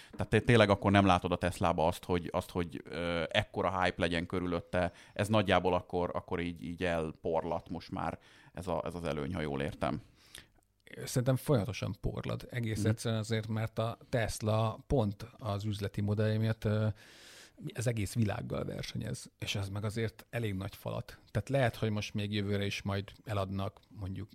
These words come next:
Speaker 2: most egymillióról fölépnek egymillió öt, egymillió hétszázezer autóra, oké, de hogy előbb-utóbb ez lassulni fog, mert, mert utána már azért nem fogják megvenni, mert nem akar majd a,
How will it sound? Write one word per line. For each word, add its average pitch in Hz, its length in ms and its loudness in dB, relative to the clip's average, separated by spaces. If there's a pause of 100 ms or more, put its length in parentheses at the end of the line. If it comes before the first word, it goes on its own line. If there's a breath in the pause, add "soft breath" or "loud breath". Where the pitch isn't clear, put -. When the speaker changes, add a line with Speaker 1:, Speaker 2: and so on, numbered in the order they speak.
Speaker 2:
most - 240 -16
egymillióról 101 680 -2
fölépnek 107 560 -6
egymillió 101 400 -6
öt, 98 160 -6
egymillió 98 400 -4
hétszázezer 101 760 -6
autóra, 101 580 0 (380 loud breath)
oké, 107 360 0
de 104 140 -2
hogy 104 320 -2
előbb-utóbb 104 760 0
ez 95 260 -4 (320)
lassulni 101 500 -2
fog, 98 260 -6
mert, 104 360 -4 (180)
mert 110 180 -2
utána 110 220 2
már 117 140 4
azért 127 260 6
nem 110 140 6
fogják 101 440 -2
megvenni, 101 580 4 (340 loud breath)
mert 107 220 4
nem 107 180 6
akar 98 300 2
majd 98 280 2
a, 98 300 2